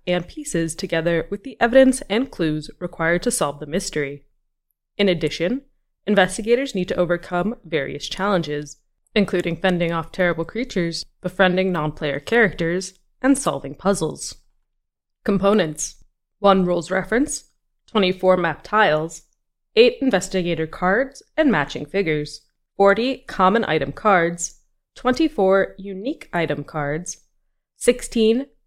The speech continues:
search slash interaction tokens, sixteen explore slash site tokens, twenty-two person tokens, thirty spell cards, thirty-seven condition cards, four barricade tokens,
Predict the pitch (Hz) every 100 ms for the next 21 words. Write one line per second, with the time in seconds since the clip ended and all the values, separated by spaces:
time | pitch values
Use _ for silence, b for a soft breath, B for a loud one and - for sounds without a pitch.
0 | _ - 196 262 - - _ - 190 170
1 | 185 - 190 175 156 147 - 156 147 202
2 | 208 160 147 170 - _ _ _ _ _
3 | _ - 208 - 202 208 156 151 - 170
4 | 165 165 214 254 _ - - 160 151 -
5 | - - - 277 311 - 170 160 151 175
6 | 190 _ _ _ _ _ _ _ _ _
7 | - 240 285 294 220 190 214 - - 220
8 | 208 147 165 143 139 139 135 - _ _
9 | _ _ _ _ - 185 175 175 180 170
10 | - 185 190 185 - _ _ _ - 277
11 | 262 214 185 190 185 160 202 - 165 -
12 | 156 156 156 - _ _ _ _ _ -
13 | 185 190 196 151 160 - - - 240 240
14 | 185 170 180 -